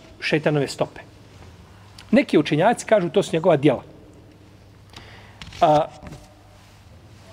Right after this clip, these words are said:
i kaže autor, sve što šeitan nije, sve što šerijat,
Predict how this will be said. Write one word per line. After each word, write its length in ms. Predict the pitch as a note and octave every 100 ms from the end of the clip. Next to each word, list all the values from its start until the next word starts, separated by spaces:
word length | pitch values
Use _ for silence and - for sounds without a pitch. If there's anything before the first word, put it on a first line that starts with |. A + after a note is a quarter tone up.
| - G#3
i 80 |
kaže 280 | - C4 F3+
autor, 360 | G3 A#3+ A3+ G#3 - - - - - - - - - -
sve 280 | - C4+ -
što 320 | - E3+ E3+ - - - - - - - - - - - - - - -
šeitan 360 | - F#3+ E3
nije, 260 | F#3 F3 -
sve 200 | - A#3
što 240 | - D3+
šerijat, 500 | - - C#3+ E3 G#2